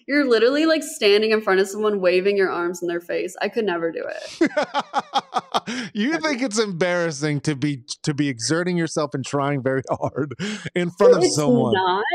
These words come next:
Speaker 1: It's not because they look so
Speaker 2: <laughs>
Speaker 1: natural when they do it 'cause they're professionals. But if I just, like, him playing in my driveway and trying to defend,
Speaker 2: <laughs>
Speaker 1: like,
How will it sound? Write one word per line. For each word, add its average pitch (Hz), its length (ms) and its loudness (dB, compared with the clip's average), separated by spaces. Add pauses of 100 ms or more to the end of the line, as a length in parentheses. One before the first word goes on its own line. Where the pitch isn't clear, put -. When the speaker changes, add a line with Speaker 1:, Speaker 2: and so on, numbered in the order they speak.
(140)
Speaker 1:
It's 294 280 0
not 240 540 2
because 254 360 -4
they 233 180 6
look 202 320 -2
so 220 440 0
Speaker 2:
<laughs> - 20 -2
Speaker 1:
natural 233 1080 2
when 247 120 2
they 220 140 4 (160)
do 175 140 2
it 220 120 4
'cause 247 140 -6
they're 214 120 0
professionals. 220 760 0
But - 200 -2
if 285 160 4 (140)
I 202 500 4
just, 311 180 -4
like, 294 220 0 (520)
him 302 280 4
playing 208 300 6
in 247 80 4
my 240 140 4
driveway 202 640 4
and 247 140 4
trying 190 380 4
to 320 100 4
defend, 226 480 0
Speaker 2:
<laughs> - 140 -4
Speaker 1:
like, 233 100 6